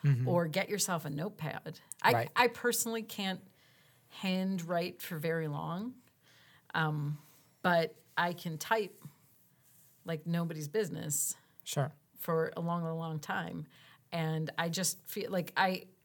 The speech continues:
Speaker 2: I feel like there's something about, and get the right size keyboard for
Speaker 1: Mm-hmm.
Speaker 2: you. So we have, um, uh, just, like, a tablet-sized device with a keyboard,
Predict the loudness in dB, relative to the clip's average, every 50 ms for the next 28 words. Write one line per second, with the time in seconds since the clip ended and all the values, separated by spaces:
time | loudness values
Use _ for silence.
0 | _ 2 2 2 2 0 -2 0 2 2 4 4 2 2 0 -4 -10 -16 -20 -20
1 | -20 -20 -20 _ _ _ 0 2 2 2 2 2 2 0 0 0 0 0 2 2
2 | 4 4 4 2 0 -4 -12 _ _ _ _ -2 2 2 2 2 0 -4 -8 -8
3 | 0 0 0 2 4 2 2 4 2 2 2 2 4 4 4 4 2 0 -2 -4
4 | -6 -8 -8 -8 -12 -12 -14 -16 -20 -20 _ _ _ _ _ _ _ _ -6 2
5 | 4 4 6 6 4 4 4 2 0 -2 -8 -18 -20 -20 -20 -14 _ -2 2 4
6 | 4 6 4 4 2 -2 -4 -4 -4 -2 0 0 0 0 0 0 0 -2 -2 -4
7 | -6 -8 -10 -8 -6 -4 -2 0 0 -2 -2 -2 -4 -4 -6 -8 _ _ _ _
8 | _ _ _ _ _ _ _ _ _ _ _ _ -20 -20 _ -20 -20 _ _ _
9 | _ _ -8 -6 -4 -4 -4 -4 -4 -4 -2 -2 -2 -4 -4 -6 -6 -4 -4 -4
10 | -4 -4 -4 -2 0 0 0 4 4 4 2 2 0 -8 -20 _ _ _ -20 _
11 | _ -2 2 4 4 6 6 4 4 4 2 2 2 0 0 -2 -2 -4 -4 -6
12 | -8 -10 -10 -16 _ _ _ -6 -4 -2 -2 -2 -2 -4 -4 -6 -6 -8 -12 -18
13 | -20 -20 -20 -20 -18 _ -6 -4 -4 -4 -4 -6 -6 -6 -6 -4 -6 -6 -6 -8
14 | -10 -12